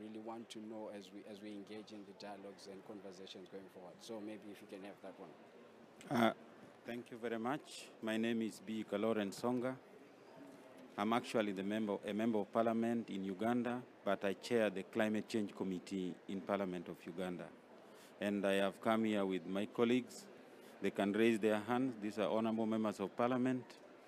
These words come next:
Speaker 2: from Uganda. As far as climate change is concerned, we know very well that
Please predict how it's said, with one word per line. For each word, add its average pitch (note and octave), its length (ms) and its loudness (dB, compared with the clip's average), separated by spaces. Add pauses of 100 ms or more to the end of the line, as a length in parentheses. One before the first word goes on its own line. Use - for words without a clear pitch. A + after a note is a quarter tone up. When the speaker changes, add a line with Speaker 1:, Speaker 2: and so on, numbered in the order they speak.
(360)
Speaker 2:
from G2+ 180 4
Uganda. F#2+ 520 4 (1700)
As C#3+ 220 4
far D#3 260 0
as C#3 440 2
climate C3 360 4
change A#2+ 280 2
is - 80 -6
concerned, G#2+ 640 0 (480)
we A2 160 4
know B2+ 240 6
very A#2 240 4
well A2 320 2
that G#2 180 2